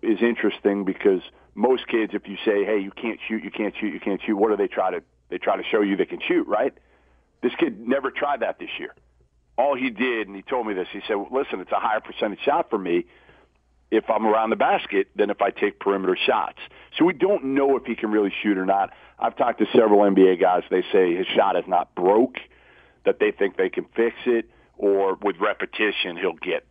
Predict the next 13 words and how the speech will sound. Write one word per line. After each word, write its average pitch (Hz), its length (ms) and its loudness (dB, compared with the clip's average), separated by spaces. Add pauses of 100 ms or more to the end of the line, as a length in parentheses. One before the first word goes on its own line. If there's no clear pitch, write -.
better. 90 320 0
But, 82 220 -2 (340)
you 143 140 0
know, 107 100 0
he's 147 300 -2
got 131 220 -2 (140)
some, 113 420 -2 (400)
I'm 117 120 0
not 147 260 -2 (120)
comparing 127 540 0
him 120 160 2
to 113 100 0
LeBron. 85 540 2